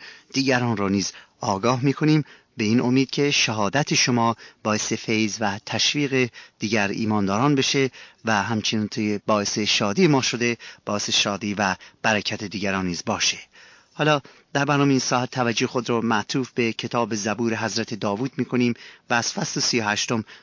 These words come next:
تا آنجا که فرصت داریم آیات رو با یکدیگر مطالعه کرده و با تفسیر کردن آیات شما را در درک و فهم معنی کلام خدا یکتا یاری می‌دهیم تا حقیقت را بهتر بشناسید و حقیقت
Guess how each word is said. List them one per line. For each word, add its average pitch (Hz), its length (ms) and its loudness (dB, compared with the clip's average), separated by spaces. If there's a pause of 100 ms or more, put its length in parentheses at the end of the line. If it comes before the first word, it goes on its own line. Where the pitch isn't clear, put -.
(100)
تا 156 100 0
آنجا 131 300 2
که - 140 -6
فرصت 107 500 -4
داریم 104 300 -2 (300)
آیات 117 400 2
رو 104 120 0
با 101 180 -2
یکدیگر 101 340 -2
مطالعه 104 460 -2
کرده 120 440 0 (300)
و 123 60 -2
با 113 220 -2
تفسیر 117 440 -4
کردن 120 340 0
آیات 120 360 4 (280)
شما 117 320 0
را 110 140 0
در 101 280 -4
درک 117 340 2
و 107 120 -2
فهم 131 460 0 (300)
معنی 127 500 2
کلام 127 460 0
خدا 113 360 0
یکتا 98 460 -4 (240)
یاری 107 260 0
می‌دهیم 92 420 -6 (460)
تا 113 240 2 (300)
حقیقت 104 560 -4
را 101 80 0
بهتر 110 400 -2
بشناسید 139 600 -2 (320)
و 117 60 0
حقیقت 98 500 -2